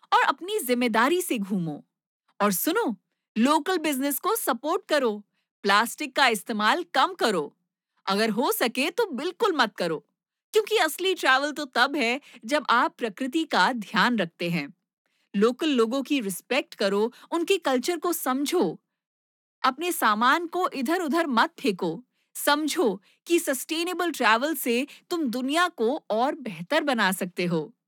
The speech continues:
तो एक दूसरे को रिस्पेक्ट करो और अपनी जगह की भी रिस्पेक्ट करो। तो कमेंट में बताओ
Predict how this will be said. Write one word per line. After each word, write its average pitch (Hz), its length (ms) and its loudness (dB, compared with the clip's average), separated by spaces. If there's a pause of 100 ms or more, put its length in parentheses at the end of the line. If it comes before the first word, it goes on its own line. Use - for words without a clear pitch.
(340)
तो 381 100 2
एक 339 200 2
दूसरे 269 380 -2
को 349 160 -2
रिस्पेक्ट 285 540 -2
करो 185 420 -4 (240)
और 311 80 4
अपनी 349 260 -2
जगह 254 360 2
की 320 140 -2
भी 233 120 0
रिस्पेक्ट 190 440 -2
करो। 175 340 0 (600)
तो 190 80 -4
कमेंट 254 400 2
में 302 120 -2
बताओ 254 420 2